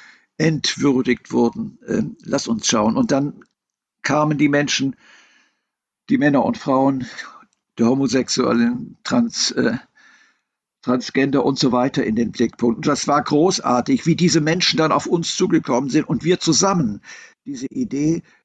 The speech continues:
ähm, nämlich, dass alle Menschen gleich sind, egal auf welchem Platz, ähm, das, ähm,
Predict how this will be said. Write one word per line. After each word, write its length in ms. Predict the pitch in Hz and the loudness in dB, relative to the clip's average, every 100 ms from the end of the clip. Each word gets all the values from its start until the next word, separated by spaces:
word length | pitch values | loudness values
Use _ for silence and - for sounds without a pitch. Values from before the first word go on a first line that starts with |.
| _ - | _ 0
ähm, 340 | 151 147 135 _ | 0 0 -4 _
nämlich, 360 | - 147 151 139 | -4 0 0 0
dass 220 | 123 - - | 0 -2 0
alle 380 | 165 190 180 156 _ | 2 4 2 -2 _
Menschen 420 | 156 147 - 156 | -2 0 0 0
gleich 440 | 135 143 156 160 - | 2 4 2 2 2
sind, 280 | 117 92 | 2 2
egal 360 | 160 135 160 170 | 0 2 2 2
auf 180 | 147 - | 2 0
welchem 300 | 151 - 127 | 0 0 -4
Platz, 560 | 139 135 - - - - _ _ _ - - - _ _ 135 | -2 -4 0 0 0 -6 _ _ _ -20 -20 -20 _ _ 0
ähm, 280 | 139 127 120 | 2 0 -4
das, 380 | 123 143 - - | -4 -2 0 0
ähm, 460 | 131 131 127 135 | 2 2 2 -2